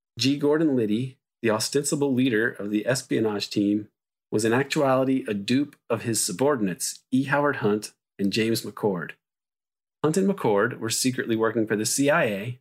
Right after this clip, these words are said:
while using the White House as a cover for domestic intelligence operations that, in Hunt's case,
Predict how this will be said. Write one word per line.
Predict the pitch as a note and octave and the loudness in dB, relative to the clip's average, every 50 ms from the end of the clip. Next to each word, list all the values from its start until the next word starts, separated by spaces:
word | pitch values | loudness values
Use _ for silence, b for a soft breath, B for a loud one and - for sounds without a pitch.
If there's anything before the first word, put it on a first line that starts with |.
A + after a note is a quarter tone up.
| _ | _
while | _ - G#2+ G2+ | _ -4 -2 0
using | G#2+ A2+ C3 C3+ D3+ D3+ | 2 2 2 2 2 2
the | D#3+ D3 | 0 0
White | C3+ C#3+ D#3+ E3 - - | 0 2 0 0 0 -2
House | - F#2+ G2 G#2 A#2 - - | -4 -4 -4 -4 -6 -6 -8
as | - B2 G#2+ G#2+ | -6 -6 -6 -6
a | G#2 | -6
cover | - - C3+ C3 C3 C3 B2+ B2 B2 | -4 -2 -2 0 0 0 0 -2 -2
for | - - A2 | -2 -2 0
domestic | G2 G#2 G#2 A#2+ C3+ C3+ - - D3+ - - - - | 0 2 2 2 2 0 0 -2 -2 -4 -4 -14 -8
intelligence | - A#2+ - C3 A#2 A#2+ A2+ A2+ A2+ A2 - - - | -8 -4 0 2 2 2 2 2 0 -2 -2 -4 -6
operations | G2+ G#2 - G2+ G2+ G#2 A2 A2+ - - A2+ G#2+ G#2 - - _ _ _ _ _ _ _ - - | -6 -4 -2 0 2 2 2 2 2 2 0 0 0 -2 -8 _ _ _ _ _ _ _ -4 0
that, | A2+ A2+ - - - | 0 2 0 0 0
in | G#2 G#2 - | -2 -2 -2
Hunt's | - - G3+ A3+ - - | 0 0 0 0 0 -4
case, | - - A2 G2+ G#2 - - - - | -2 0 0 0 0 -2 -4 -8 -12